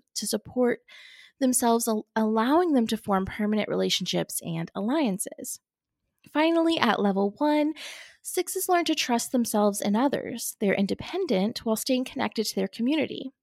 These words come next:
They release the idea that they must rely on someone or something outside of themselves for support, and they discover their own inner guidance. Through this, they achieve the safety and security they are seeking,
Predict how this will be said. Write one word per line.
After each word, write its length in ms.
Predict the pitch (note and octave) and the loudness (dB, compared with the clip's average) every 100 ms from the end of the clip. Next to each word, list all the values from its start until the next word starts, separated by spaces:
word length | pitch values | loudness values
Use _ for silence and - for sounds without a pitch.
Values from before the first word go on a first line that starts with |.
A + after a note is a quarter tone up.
| _ | _
They 100 | A#3 | 2
release 320 | B3+ D4+ F4+ | 4 4 2
the 160 | - F4 | 4 4
idea 260 | D4 C4+ | 4 4
that 120 | B3 - | 2 2
they 60 | |
must 220 | A3 A3 | 0 0
rely 360 | G#3 G#3 A#3+ D4+ | -2 -2 0 2
on 100 | C4+ | 2
someone 380 | C4 G3+ G#3 G3 | 2 2 2 2
or 40 | |
something 320 | G3+ F#3+ - | -2 -4 -4
outside 300 | F#3+ - G3+ | -4 -2 -4
of 120 | F#3 F3+ | -4 -4
themselves 760 | F#3 G3+ - F4+ B3+ A#3 - - - - - - _ | -6 -2 2 4 4 0 -4 -10 -14 -16 -18 -20 _
for 140 | A#3+ | 0
support, 640 | - B3 - D#4 B3 A3+ - | 2 -2 0 4 4 4 0
and 80 | C#4 | 0
they 80 | D4+ | 2
discover 460 | D#4+ - E4 E4 | 2 2 0 2
their 220 | E4+ E4 - | 2 0 2
own 360 | A3+ A3+ A3+ - | 2 2 0 -2
inner 280 | F#3+ F#3 F#3 | -2 -2 -2
guidance. 720 | G#3+ A3+ G#3 - - - - _ _ _ _ | 0 0 0 -6 -8 -10 -10 _ _ _ _
Through 200 | D4+ F#4 | 4 6
this, 240 | C4+ A3 - | 8 6 4
they 160 | G#3+ | 2
achieve 480 | G#3+ - - E4+ F4 | 2 0 2 2 2
the 80 | B3+ | 0
safety 340 | A3+ G3+ - | 0 -2 0
and 100 | F#3+ | -2
security 480 | - - F#3+ F#3 G3 | -4 -4 0 2 2
they 140 | G3 | 2
are 80 | F#3+ | 2
seeking, 580 | F#3+ - D4+ G3 F3+ A3 | 0 -2 -2 -2 -2 -4